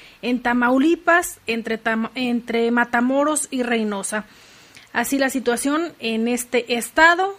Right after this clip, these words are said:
qué lamentable, nos encontramos bien", fue el mensaje que posteó por, por sus redes sociales.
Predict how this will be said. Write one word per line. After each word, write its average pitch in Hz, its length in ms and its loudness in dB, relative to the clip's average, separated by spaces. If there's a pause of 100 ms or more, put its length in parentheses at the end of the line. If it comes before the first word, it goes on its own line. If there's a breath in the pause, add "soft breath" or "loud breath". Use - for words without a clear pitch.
qué 277 140 0
lamentable, 254 840 0 (360 loud breath)
nos 233 160 -4
encontramos 247 640 -2
bien", 285 360 0
fue 247 180 -2
el 254 40 0
mensaje 240 480 -4
que 208 220 -6
posteó 262 640 -2 (160)
por, 254 460 -2 (160)
por 220 280 -4
sus 240 160 -6
redes 240 340 0
sociales. 202 580 -6